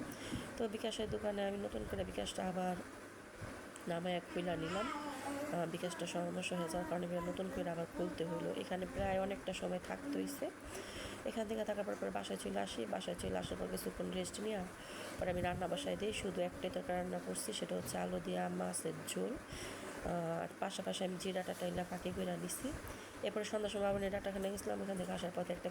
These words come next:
কেক নিয়ে নিছি, কেক খাইতে চাইছিল। তো এই তো আজকে সারাদিনের টুকিটাকি কাজ কাম ছিল। কেমন লাগলো সবাই অবশ্যই কমেন্টে জানাবেন, আর সবাই ভালো থাকবেন, সুস্থ থাকবেন। আজকে এ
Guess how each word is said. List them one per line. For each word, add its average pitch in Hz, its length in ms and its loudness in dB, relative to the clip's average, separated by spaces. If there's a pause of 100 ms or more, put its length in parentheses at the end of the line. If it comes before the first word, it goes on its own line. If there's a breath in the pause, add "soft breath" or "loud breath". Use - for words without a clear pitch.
কেক 175 200 0
নিয়ে 185 120 2
নিছি, 175 280 0
কেক 180 200 0
খাইতে 185 180 -2
চাইছিল। 185 380 -2 (680 loud breath)
তো 226 60 4
এই 226 160 4
তো 220 60 4
আজকে 214 240 0
সারাদিনের 208 460 0
টুকিটাকি 202 420 -4
কাজ 202 220 0
কাম 208 180 2
ছিল। 202 200 0 (560)
কেমন 180 220 2
লাগলো 185 300 2
সবাই 180 280 0
অবশ্যই 180 340 0
কমেন্টে 185 300 0
জানাবেন, 190 400 0
আর 196 80 0
সবাই 175 240 0
ভালো 180 240 0
থাকবেন, 185 300 0
সুস্থ 185 300 -2
থাকবেন। 196 260 0 (760 loud breath)
আজকে - 280 -2
এ 180 40 4